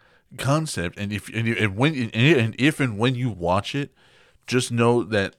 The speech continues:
ninety, ninety to ninety-five percent of everything that happens on screen is happening on screen,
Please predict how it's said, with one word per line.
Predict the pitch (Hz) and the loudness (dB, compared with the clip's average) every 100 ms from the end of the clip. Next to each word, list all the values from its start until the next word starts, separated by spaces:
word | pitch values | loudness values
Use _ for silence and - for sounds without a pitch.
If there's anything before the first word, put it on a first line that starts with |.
| - | -12
ninety, | 104 104 104 107 120 120 | -8 -4 -2 0 0 -2
ninety | 123 98 107 117 | -6 -4 -4 -2
to | 123 | -4
ninety-five | 98 95 101 - 101 98 | -2 -2 -4 -4 -2 -2
percent | - - 98 87 | -6 -6 -4 -4
of | 82 | -4
everything | 87 87 90 | -6 -6 -8
that | 85 | -8
happens | 90 92 95 87 | -6 -6 -6 -8
on | 90 87 | -8 -8
screen | - - 98 95 | -10 -10 -6 -6
is | 82 | -8
happening | - 87 80 82 - | -6 -6 -8 -12 -8
on | 80 78 | -8 -8
screen, | - - 80 57 | -12 -12 -14 -14